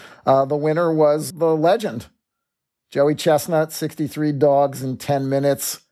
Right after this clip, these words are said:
fifteenth title in sixteen years. On the women's side, Miki Sudo, forty dogs in ten minutes. Not her record, forty-eight and a half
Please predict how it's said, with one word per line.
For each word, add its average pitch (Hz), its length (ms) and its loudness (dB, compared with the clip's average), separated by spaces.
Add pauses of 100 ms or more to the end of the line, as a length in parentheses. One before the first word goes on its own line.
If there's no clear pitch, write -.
(100)
fifteenth 143 640 -6
title 139 340 2
in 131 120 -2
sixteen 131 580 -4
years. 135 500 2
On 117 120 0
the 110 40 0
women's 135 360 0
side, 139 520 2 (220)
Miki 135 300 -6
Sudo, 147 800 0 (240)
forty 139 400 -2
dogs 127 560 2
in 135 120 -4
ten 135 300 0
minutes. 135 500 0 (440)
Not 330 180 -2
her 392 140 0
record, 339 400 0
forty-eight 165 400 -2
and 165 80 -4
a 151 40 0
half 143 560 -4